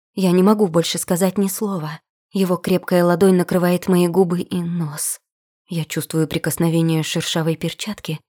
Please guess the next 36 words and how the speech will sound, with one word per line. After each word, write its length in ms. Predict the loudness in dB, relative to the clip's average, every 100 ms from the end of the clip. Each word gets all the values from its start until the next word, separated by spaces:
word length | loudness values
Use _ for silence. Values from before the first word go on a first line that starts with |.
| _ _ -4
и 100 | 0
неприятный 600 | 0 0 0 -2 -2 -2
запах 520 | -4 -4 -8 -12 -10
вдруг 300 | -6 -4 -2
заполняет 540 | -2 0 2 0 -2
всё 180 | -6 -8
вокруг. 500 | -8 -10 -14 -14 -20 _ _ _ _ _ _ _ _ -12
Мне 260 | -6 -6 -6
становится 580 | -6 -4 -4 -4 -6
дурно. 600 | -6 -6 -6 -6 -8 -10 _ _ _ -4
Реальность 560 | 0 2 2 0 -4
как 200 | -2 -2
будто 260 | -2 -2 0
отодвигается 720 | 0 0 2 0 -2 -4 -8
от 120 | -6
меня, 340 | -6 -4 -6 -10 _ _
становится 500 | -8 0 2 2 0
картинкой 560 | -2 -4 -2 -4 -2 0
на 100 | 2
грязном 380 | 2 2 2 2
дисплее. 560 | -2 -6 -6 -6 -6 -10 _ _
Я 160 | -2 0
различаю 440 | 0 0 2 0
только 260 | 2 0 -2
силуэты 520 | -4 -2 -2 -4 -6
и 220 | -6 -4
не 140 | -2 0
могу 260 | -2 0
ничего 360 | -2 -2 -2 -4
сделать. 520 | -4 -6 -6 -10 -16 _ _ _ -8
Могу 180 | -6
только 300 | -4 -4 2
наблюдать 640 | 2 2 0 -2 -6 -8 -10
через 260 | -4 -2
мутный 380 | 0 0 0 -2
экран, 340 | -2 -6 -6